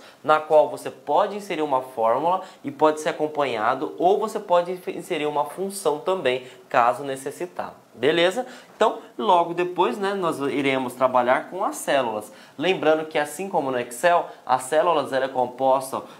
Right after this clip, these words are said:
na parte, é, vertical e na parte horizontal. Toda vez que for na parte vertical, nós estamos falando da coluna,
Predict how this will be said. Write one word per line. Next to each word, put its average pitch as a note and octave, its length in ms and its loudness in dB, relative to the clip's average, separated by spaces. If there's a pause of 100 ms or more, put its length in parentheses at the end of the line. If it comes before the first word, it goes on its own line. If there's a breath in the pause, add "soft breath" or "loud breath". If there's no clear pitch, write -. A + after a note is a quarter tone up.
na B2+ 160 0
parte, A2+ 560 -2 (480)
é, A2+ 280 0 (320)
vertical C3+ 960 0 (100)
e D3 100 -2
na D#3 180 0
parte A#2+ 580 -4
horizontal. D#3 880 0 (340 loud breath)
Toda A#3 260 2
vez F3 160 -4
que - 80 -12
for D#3 200 0
na C#3 120 4
parte B2 720 0 (320)
vertical, C3+ 720 0
nós A#2 180 -6
estamos C3+ 380 -6
falando C3+ 220 -2
da C#3 100 2
coluna, D3 560 -2